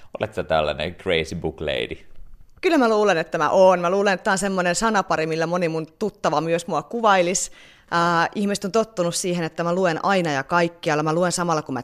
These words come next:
Speaker 2: tiskaan. Mä saatan lukea suihkussa. Mulla on erillinen saunakirja,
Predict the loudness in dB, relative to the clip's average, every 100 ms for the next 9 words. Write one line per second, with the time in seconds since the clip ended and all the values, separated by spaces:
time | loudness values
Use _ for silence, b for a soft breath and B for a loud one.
0 | -8 -6 -4 -2 -4 0 2 4 2 0
1 | -2 -2 -2 -2 -2 -2 -4 -6 -4 -6
2 | -8 -8 -2 0 0 0 -2 0 0 2
3 | 0 -2 0 4 6 4 0 -4 0 2
4 | 4 6 4